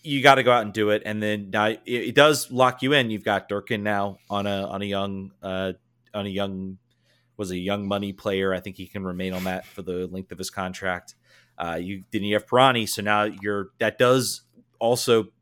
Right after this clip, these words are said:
tend to limit your do, what D P you can sign. You can't go out and sign a designated player, um, that is, I think, like, above twenty-five or something like that. But we could be seeing, you know, some new rules coming this summer. Who knows? Or s-, after the offseason, I should say. Who knows?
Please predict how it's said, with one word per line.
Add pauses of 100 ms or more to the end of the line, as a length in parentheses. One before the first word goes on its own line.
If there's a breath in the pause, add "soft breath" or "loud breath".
(180)
tend
to
limit
your
do, (100)
what
D
P
you
can
sign.
You
can't (520)
go
out
and
sign
a
designated
player, (200)
um, (440)
that
is,
I
think,
like,
above
twenty-five
or
something
like
that. (460 soft breath)
But
we
could
be
seeing,
you
know,
some
new
rules
coming
this
summer. (260)
Who
knows?
Or
s-,
after
the
offseason,
I
should
say.
Who
knows?